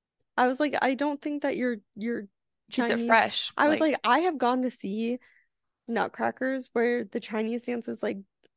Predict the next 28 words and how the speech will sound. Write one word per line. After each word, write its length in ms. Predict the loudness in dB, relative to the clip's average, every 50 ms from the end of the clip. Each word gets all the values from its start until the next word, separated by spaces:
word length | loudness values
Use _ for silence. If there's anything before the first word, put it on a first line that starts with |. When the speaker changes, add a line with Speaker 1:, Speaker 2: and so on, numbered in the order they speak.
| -10 -4
Speaker 1:
like, 280 | -2 -2 -2 -2 -4 -12
truthfully, 680 | -12 -8 -8 -8 -8 -8 -8 -6 -4 -4 -4 -4 -4
like, 320 | -4 -4 -4 -6 -8 -8 -6
uh, 120 | -4 -4 -4 -4
like, 220 | -4 -6 -6 -6 -8
it's 180 | -10 -8 -6 -6
offensive. 680 | -6 -6 -6 -8 -10 -8 -4 -2 -2 -2 -2 -6 -10 _ -20 -20 -20 _ _ _ -6
Speaker 2:
Yeah. 420 | -2 2 2 4 4 2 2 2
Speaker 1:
And 140 | 2 2 2 2
I'm 280 | 2 2 2 2 0
uncomfortable. 840 | 0 -2 -2 -4 -4 -6 -6 -6 -8 -6 -6 -4 -4 -4 -6 -8 -12 _ _ _ -2
I 120 | 0 0 0
can't 300 | 0 -4 -6 -4 -2 -2
imagine 400 | -2 0 -2 -2 -4 -4 -6 -6
how 180 | -6 -6 -8
someone 320 | -8 -8 -8 -6 -6 -6 -4
who's 240 | -4 -6 -4 -2 -2
actually, 440 | -2 -2 -2 -4 -4 -4 -4 -2 -2
like, 280 | -2 -2 -4 -6 -10 _ _ _ _ _ _ _ _ _ _ _ -8
Chinese 500 | -4 -2 0 0 0 0 -2 -2 -4 -4
or 120 | -4 -2
Asian 420 | -2 -2 -2 -2 -2 -2 -2 -2 -4
or 420 | -4 -4 -2 -2 -2 -2 -4 -6 -8 -14 -20 _ _ _ _ _ _ _ _ _ -2
anything 520 | 0 0 0 0 -2 -2 -2 -2 -2 -2
would 200 | 0 0 0 -2
feel 260 | -2 -2 0 0 0 -2
watching 380 | -4 -6 -6 -8 -10 -10 -8
that." 240 | -8 -8 -8 -8 -10